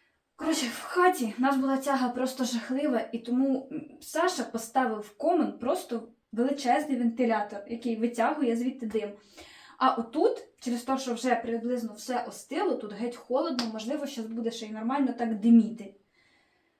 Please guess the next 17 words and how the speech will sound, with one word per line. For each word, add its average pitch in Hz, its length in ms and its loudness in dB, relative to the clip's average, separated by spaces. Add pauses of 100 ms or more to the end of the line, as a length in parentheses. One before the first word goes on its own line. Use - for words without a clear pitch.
Буду 311 240 0
пробувати 254 520 4
це 220 140 -8
все 226 180 -4
розпалити. 285 480 0
У - 120 0
мене 277 260 4
є 247 160 4
куча 262 880 2 (380)
старих 247 420 4
газет, 247 540 4 (760)
у 247 60 4
мене 269 280 6
є 240 200 4
куча 262 600 -4
всяких, 226 460 -4 (760)
е, 233 280 0